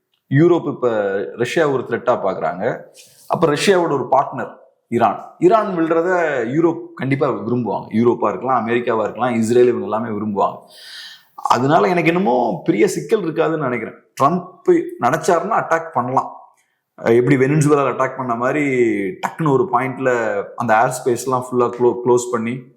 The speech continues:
நம்ம ஏற்கனவே பார்த்தது மாதிரி ஈரான்ல, ஈரான்ல பெரிய ஒண்ணு டிஃபென்ஸ் எல்லாம் இல்ல இப்ப. அப்படியே இருந்தாலும் அவங்களோட அந்த ரேடார் சிஸ்டம் எல்லாம் ஜாம் பண்ணிடுவாங்க. ஜாம் பண்ணிட்டு அவங்க இப்ப என்னன்னா, என்ன மாதிரியான தாக்குதல் நடத்துவாங்கன்னா நமக்கு தெரியல. ஸ்பெசிஃபிக்கா முக்கியமான புள்ளிகளை மட்டும் தூக்க போறாங்களா,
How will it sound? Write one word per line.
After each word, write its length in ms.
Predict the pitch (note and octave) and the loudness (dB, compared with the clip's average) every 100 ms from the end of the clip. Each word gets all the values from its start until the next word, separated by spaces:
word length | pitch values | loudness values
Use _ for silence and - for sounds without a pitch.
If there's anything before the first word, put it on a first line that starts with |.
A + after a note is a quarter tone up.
| _ _ - - - _ - | _ _ -20 -20 -20 _ -2
நம்ம 220 | A2+ B2+ | 2 2
ஏற்கனவே 360 | C3+ - E3 D#3+ | 2 2 2 4
பார்த்தது 320 | C#3 C#3+ C3+ | 2 0 -2
மாதிரி 180 | C#3+ C#3+ | -2 -2
ஈரான்ல, 420 | C3 D#3 D#3 D3 | -2 -2 -2 0
ஈரான்ல 400 | B2+ D3+ D#3 D3 | 2 2 0 -4
பெரிய 200 | C#3+ D3 | -2 -4
ஒண்ணு 200 | D3 C#3 | -2 -2
டிஃபென்ஸ் 320 | B2 D3+ D3 | -2 -2 -4
எல்லாம் 260 | C#3+ B2+ A2 | -2 -2 0
இல்ல 140 | A#2 | 0
இப்ப. 200 | G#2+ - - - _ _ _ _ _ _ | -2 -4 -12 -16 _ _ _ _ _ _
அப்படியே 340 | - A2+ D#3 F3+ | -2 2 4 4
இருந்தாலும் 560 | D#3 F3 E3+ E3 G#3 | 2 4 4 4 2
அவங்களோட 300 | F#3 E3 D#3+ | 2 2 0
அந்த 140 | D3+ C#3 | -2 -2
ரேடார் 240 | D3 E3+ | 0 0
சிஸ்டம் 240 | E3+ - D3 | 0 -6 -4
எல்லாம் 200 | D#3 B2+ | -4 0
ஜாம் 260 | B2+ C3 | 0 0
பண்ணிடுவாங்க. 440 | A#2+ G2+ F#2 D#2+ D#2+ - _ _ _ - | -4 -4 -4 -6 -12 -20 _ _ _ -4
ஜாம் 360 | C3+ C#3+ D#3 C#3 | 2 2 2 -2
பண்ணிட்டு 340 | B2+ B2 G#3 | -2 -2 0
அவங்க 260 | D#3 C3 C3 B2 A2 G#2 F#2+ F#2 E2+ - _ | -2 0 0 0 -2 -4 -6 -6 -8 -14 _
இப்ப 200 | - F#2+ | -12 -6
என்னன்னா, 380 | E2 G#2+ D#3 F3+ | -2 2 2 2
என்ன 280 | C3 F#3 B3 | 2 2 4
மாதிரியான 440 | A3+ G3+ F#3 F3 | 4 4 2 0
தாக்குதல் 420 | E3+ E3 E3 E3+ D3+ | 0 -2 0 0 0
நடத்துவாங்கன்னா 520 | C3+ D3+ C3 A#2 F3 | -4 -2 -2 0 -2
நமக்கு 360 | D#3 G#2+ G#2 | -2 -2 -2
தெரியல. 160 | G2 G2+ - | 0 -2 -6
ஸ்பெசிஃபிக்கா 680 | - B2+ B2 D3 D3+ D3+ C#3 | 0 0 0 -2 -2 0 -2
முக்கியமான 720 | C3 D#3 D3+ C#3 C#3 C3 B2 | -6 -4 0 2 2 2 0
புள்ளிகளை 380 | - C3+ C3 B2 | -2 -2 0 0
மட்டும் 220 | A#2+ A#2 | -2 -4
தூக்க 180 | B2 A#2+ | 0 0
போறாங்களா, 500 | G2+ G2+ F#2+ F#2+ | 2 0 0 0